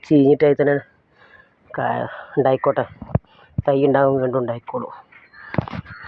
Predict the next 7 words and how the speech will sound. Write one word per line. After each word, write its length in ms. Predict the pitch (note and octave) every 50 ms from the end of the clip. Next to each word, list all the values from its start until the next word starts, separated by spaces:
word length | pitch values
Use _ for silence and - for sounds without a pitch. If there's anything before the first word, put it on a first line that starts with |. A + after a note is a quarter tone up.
| - - - -
അങ്ങനെ 220 | D3 C#3 C#3 C#3+ C#3+ C#3+
ഞാൻ 80 | C#3+ C#3 C3+
ഉണ്ടാക്കാറ്. 440 | B2 B2 B2 - - C3 B2+ C3+ - - - - - - - _ _ _ _ _ - - - - - - - - - _ -
ഈ 60 | F3+ F3
തക്കാളി 320 | G#3 F#3 - F3+ F3 F3+ F3 E3+ F3 E3 - - - - - -
കാലായി 360 | D3+ C#3+ C#3 C3+ D3 D3 D3+ D3+ C#3+
മുളച്ച്, 240 | C#3 B2+ - -